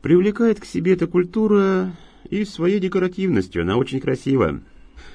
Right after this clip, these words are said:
Высадить семена ремонтантной земляники можно в ящик или какую-либо другую емкость. Надо учитывать, что семена ремонтантной земляники мелкие, и заглублять их в почву нельзя.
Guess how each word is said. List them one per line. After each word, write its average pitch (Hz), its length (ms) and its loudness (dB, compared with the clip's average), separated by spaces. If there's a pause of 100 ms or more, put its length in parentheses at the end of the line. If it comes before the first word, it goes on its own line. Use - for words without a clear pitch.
Высадить 117 560 0
семена 113 380 0
ремонтантной 104 1040 -2
земляники 85 720 -2
можно 131 400 -2
в 82 40 -4
ящик 185 420 -2
или 190 240 0
какую-либо 92 680 0
другую 104 460 0
емкость. 82 640 -2 (720)
Надо 95 200 0
учитывать, 98 480 0
что - 180 -6
семена 110 460 -2
ремонтантной 90 920 -2
земляники 85 600 -2 (160)
мелкие, 98 600 0
и 90 100 0
заглублять 95 600 0
их 82 120 -4
в - 80 -20
почву 185 400 -2
нельзя. 143 500 -4